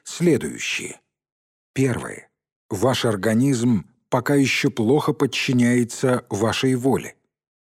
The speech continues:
Второе. В пресловутом скользком участке намечается или уже есть какой-нибудь дисбаланс. В том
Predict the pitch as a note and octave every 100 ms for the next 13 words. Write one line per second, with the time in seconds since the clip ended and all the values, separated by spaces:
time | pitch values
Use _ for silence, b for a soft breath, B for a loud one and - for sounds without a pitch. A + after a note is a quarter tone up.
0 | _ - - G2+ A2+ F#2+ - _ _ B
1 | B - - B2 - C#3 C#3+ D3 C#3+ B2
2 | - - D3 C#3+ G2+ - A2 G#2+ - -
3 | C#3 - - - G#2 A#2 G#2+ - C#3+ C#3+
4 | C#3 - D3 C3 B B - D#3+ D3+ C#3+
5 | A#2 A#2 A2 E2 F2 C#3+ - - - B2
6 | - G2+ A2 A#2+ C3 - - G#2 G#2+ G2
7 | C3 D3 B2 - - - _ _ _ -
8 | - - A2 C3 C3+